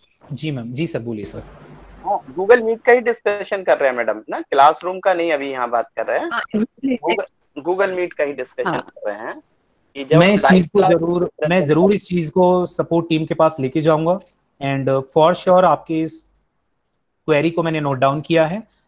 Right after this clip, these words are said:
Speaker 1: and, uh, सही चैनल के through आप तक इसकी क्वेरी मैं अवश्य पहुंचाऊंगा, for sure।
Speaker 2: ठीक है सर,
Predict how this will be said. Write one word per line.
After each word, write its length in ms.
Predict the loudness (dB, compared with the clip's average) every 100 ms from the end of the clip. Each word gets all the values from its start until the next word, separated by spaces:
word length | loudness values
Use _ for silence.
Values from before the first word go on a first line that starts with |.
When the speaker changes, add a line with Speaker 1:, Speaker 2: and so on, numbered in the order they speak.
| -10
Speaker 1:
and, 220 | -8 -6 -4
uh, 260 | -4 -4 -10 _ _ _ _ -12
सही 300 | -2 0 2
चैनल 260 | 0 -2
के 120 | -6 -6
through 200 | 2 2
आप 140 | 2
तक 80 | -4 -6
इसकी 240 | -8 -8
क्वेरी 280 | -2 -2 -2
मैं 120 | -4
अवश्य 280 | -4 -6 -8
पहुंचाऊंगा, 480 | -10 -10 -10 -6 -6
for 300 | -4 -2 -2
sure। 220 | -6 -14 _ _ _ _ _ _ _ _ _ _
Speaker 2:
ठीक 120 | -20 _
है 60 | -20
सर, 200 | _